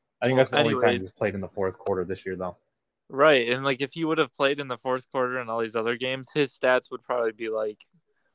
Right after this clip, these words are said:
Speaker 2: off the charts, but he just doesn't have to. So, like, I think that is kinda why he doesn't get a lot of yards, just 'cause they,
Speaker 1: Yeah.
Speaker 2: by the time, like, it's halftime, they <laughs> really don't need him anymore. It's crazy.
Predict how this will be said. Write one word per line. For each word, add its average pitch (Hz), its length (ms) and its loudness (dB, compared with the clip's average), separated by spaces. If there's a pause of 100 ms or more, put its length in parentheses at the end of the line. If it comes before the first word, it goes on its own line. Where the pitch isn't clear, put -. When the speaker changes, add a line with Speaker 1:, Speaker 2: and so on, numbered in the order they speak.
(100)
Speaker 2:
off 135 240 4
the 127 80 -14
charts, 135 420 0
but 117 160 -6 (640)
he 151 120 -12
just 165 180 -10
doesn't 147 260 -2
have 117 260 0
to. 120 200 -8
So, 123 240 -2
like, 123 200 0 (200)
I 147 100 -14
think 151 180 -14
that 147 200 4
is 143 180 -2
kinda 135 220 -2
why 120 280 6
he 127 100 -4
doesn't 123 240 -10
get 120 100 -4
a 117 40 -2
lot 113 220 0
of 107 60 -8
yards, 107 420 -4
just - 160 -20
'cause 113 180 -10
they, 113 300 0 (140)
Speaker 1:
Yeah. 92 140 -20 (600)
Speaker 2:
by 131 80 4
the 131 100 2
time, 147 300 2
like, 139 220 0 (920)
it's 131 120 -12
halftime, 127 440 -2
they 123 100 0
<laughs> 160 180 2
really - 20 2
don't 143 320 -4
need 131 180 -6
him 117 140 -6
anymore. 113 560 -4 (480)
It's 139 140 -10
crazy. 117 520 0